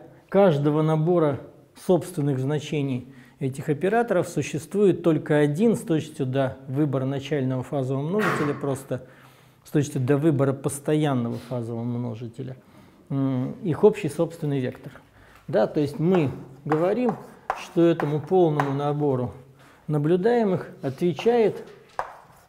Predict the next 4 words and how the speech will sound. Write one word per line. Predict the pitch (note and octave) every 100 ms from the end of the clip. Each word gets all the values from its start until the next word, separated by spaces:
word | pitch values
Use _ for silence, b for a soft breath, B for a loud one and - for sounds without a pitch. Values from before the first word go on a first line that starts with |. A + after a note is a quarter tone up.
| _ _ _ - _ _ _ _ _ _ -
построенный | D#3 - F#3+ F3+ D#3 C#3+
фактически | - D#3 - D3 - -
единственным | C#3 D#3+ E3 F3+ - D3+ C#3 D#3
образом, | A3 G3 E3 D#3 C#3